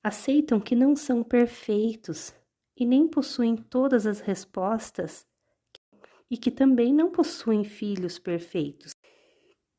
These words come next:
Com isso, os pais tomam consciência de que darão o seu melhor e que, fatalmente, isso passa por falhar às vezes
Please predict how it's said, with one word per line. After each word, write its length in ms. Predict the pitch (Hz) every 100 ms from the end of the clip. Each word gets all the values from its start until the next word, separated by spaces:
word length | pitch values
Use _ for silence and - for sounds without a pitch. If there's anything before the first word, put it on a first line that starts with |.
| _ _ _ _ _ _ _ _ _ _ _ _ _
Com 280 | - 254 254
isso, 520 | 208 277 - - 151 - _ _ _ _ -
os 180 | 277
pais 340 | - 202 190 -
tomam 380 | - 220 262 277
consciência 1000 | 208 196 - 190 180 226 247 - 151 - _ _ _ _
de 120 | 190 190
que 140 | 196
darão 400 | 175 180 196 247
o 40 |
seu 260 | 254 - 269
melhor 580 | 269 311 233 175 170 170 _ _ _ _ _
e 60 | 175
que, 160 | - 196
fatalmente, 1120 | - 160 - 156 160 170 240 262 - 170 - _ -
isso 260 | 226 - 285
passa 500 | - 208 214 - 226
por 260 | - 226
falhar 640 | 220 - 262 220 196 226 214
às 160 | 170
vezes 640 | 160 170 147 156 - -